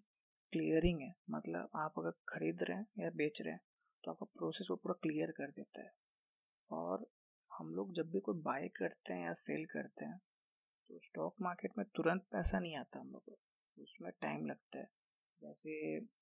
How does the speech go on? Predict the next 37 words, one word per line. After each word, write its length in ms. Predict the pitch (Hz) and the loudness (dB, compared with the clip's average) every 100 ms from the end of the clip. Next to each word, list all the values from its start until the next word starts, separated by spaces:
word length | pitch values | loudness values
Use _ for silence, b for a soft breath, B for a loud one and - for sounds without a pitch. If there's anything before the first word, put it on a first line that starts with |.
| _ _ _ - | _ _ _ -18
सिंपल 320 | 147 - 165 | -10 -4 -2
रूल 240 | 165 160 | 0 2
होता 240 | 160 156 165 | 2 2 0
है 60 | |
कि 100 | 165 | 0
टी 260 | 160 170 165 | -2 -2 -2
प्लस 320 | - 160 - - | 0 0 0 2
टू 160 | 156 | 2
डेज 320 | 151 156 151 - | 4 4 2 -2
के 140 | 156 | -2
अंदर 260 | 147 165 - | 0 2 2
आपको 260 | 147 - | 2 0
पैसा 440 | - 151 139 156 147 | 0 0 2 2 2
आ 40 | |
जाता 320 | 143 - - | 0 -2 0
है। 60 | - _ _ _ _ - | 0 _ _ _ _ -16
जैसे 180 | 143 151 | -4 2
आप 280 | 151 160 | 2 2
आज, 120 | 160 - - | 2 0 4
आज 160 | 156 165 | 4 6
बाय 240 | 151 143 | 2 0
कर 200 | - 147 | 0 0
रहे 160 | - 214 | 0 -6
हैं 80 | - _ _ _ _ - | -8 _ _ _ _ -12
तो 140 | 160 | -6
ये 60 | 151 | -4
सब 140 | 160 | -2
प्रोसेस 520 | - - 147 160 151 - | -4 -2 0 2 0 0
में, 180 | 151 143 | -4 -2
जैसे 340 | 147 143 156 | -2 0 2
वो 300 | 156 151 147 | 4 6 4
डीमैट 340 | 143 147 151 147 | 2 -2 -2 -4
अकाउंट 320 | - 143 147 | -2 -2 -2
में 200 | 151 143 | -2 -2
आपका 320 | 143 143 - 156 | -2 -4 -4 -4
स्टॉक्स 420 | - 151 - 151 | -2 -4 -4 -2
आना, 380 | - - 151 | 0 0 -2